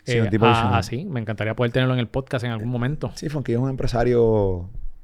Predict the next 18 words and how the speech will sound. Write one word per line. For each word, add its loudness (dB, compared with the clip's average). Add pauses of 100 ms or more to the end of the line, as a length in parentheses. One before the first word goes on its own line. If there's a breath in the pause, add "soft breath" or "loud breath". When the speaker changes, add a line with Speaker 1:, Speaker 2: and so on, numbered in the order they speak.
(280)
Speaker 1:
elite. -2 (1300)
Empresario 2
elite. -6
Speaker 2:
Ujú. -8 (420 loud breath)
Speaker 1:
Y, 0 (220)
y -4
visionario. -2 (680)
Visionario 0
full, -8
full, -10
full. -14 (340 loud breath)
Gracias 2
a 6
su -2
visión, 0
nosotros -2
hoy, 4
pues, -2